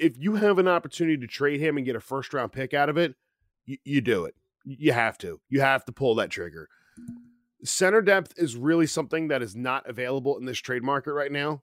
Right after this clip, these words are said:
from what everything I've seen out there. Um, and that's a big deal, because if you can flip them to, like, a Buffalo, a team is trying to claw into it and like that, and you get, like, a Casey Middlestat out of it, you're getting a little more scoring punch up front, which you need, and have a little more co-, you know,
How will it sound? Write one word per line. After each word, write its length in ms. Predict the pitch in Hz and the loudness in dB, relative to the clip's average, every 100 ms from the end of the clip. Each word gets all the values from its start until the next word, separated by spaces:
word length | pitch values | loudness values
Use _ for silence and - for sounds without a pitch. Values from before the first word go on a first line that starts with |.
| _ | _
from 180 | - 131 | -4 0
what 140 | 123 120 | 2 2
everything 260 | 120 127 | 0 -2
I've 200 | 113 123 | 0 0
seen 200 | - 143 | 0 0
out 160 | 139 139 | 0 0
there. 280 | 156 151 - _ _ - - - | 0 -2 -6 _ _ -12 -12 -4
Um, 420 | 123 120 113 117 - | 0 0 0 -4 -8
and 160 | 135 131 | -8 -2
that's 320 | 143 147 160 185 | 2 2 4 0
a 40 | |
big 440 | 135 160 151 131 | 2 4 4 2
deal, 360 | 110 131 107 73 | -4 -2 -2 -4
because 320 | 135 123 147 135 | -8 -4 -2 -2
if 120 | 117 | -6
you 120 | 165 | -4
can 160 | 214 196 | -2 0
flip 160 | 190 | -2
them 160 | 175 175 | -2 0
to, 100 | 170 | 4
like, 140 | 151 | 4
a 60 | 127 | 2
Buffalo, 540 | 104 117 - 127 101 | 2 0 0 -4 -2
a 60 | 98 | -4
team 240 | - 120 | -8 -10
is 100 | 107 | -10
trying 300 | - 120 120 | -10 -6 -4
to 60 | 117 | -6
claw 340 | - 127 113 | -2 0 2
into 220 | 110 113 | 0 -4
it 80 | 110 | -6
and 180 | 98 107 | -6 -8
like 140 | 107 | -8
that, 120 | 101 95 | -6 -8
and 80 | |
you 60 | 107 | -6
get, 160 | 135 117 | -4 -2
like, 140 | 117 | -4
a 60 | 101 | -6
Casey 380 | - 120 - | -8 -8 -6
Middlestat 520 | 117 110 117 - 110 98 | -6 -4 -4 -4 -2 0
out 160 | 92 | -2
of 80 | 85 | -6
it, 80 | - _ _ _ _ _ | -14 _ _ _ _ _
you're 120 | - 143 | -4 2
getting 220 | 185 202 | 2 4
a 60 | |
little 180 | 196 180 | 6 6
more 160 | 165 151 | 6 2
scoring 420 | - 156 147 143 | -2 -4 -4 -4
punch 300 | 123 131 - | -6 -8 -8
up 100 | 107 | -12
front, 280 | - 127 113 | -8 -8 -8
which 160 | 117 | -10
you 80 | 113 | -10
need, 340 | 107 95 78 - _ _ _ _ | -12 -12 -14 -20 _ _ _ _
and 240 | 107 113 117 | -4 -2 -2
have 180 | 135 | -2
a 20 | 143 | 2
little 200 | 147 151 | 2 4
more 200 | 147 143 | 4 4
co-, 240 | 147 139 | 4 4
you 160 | 135 131 | 4 0
know, 240 | 127 | -2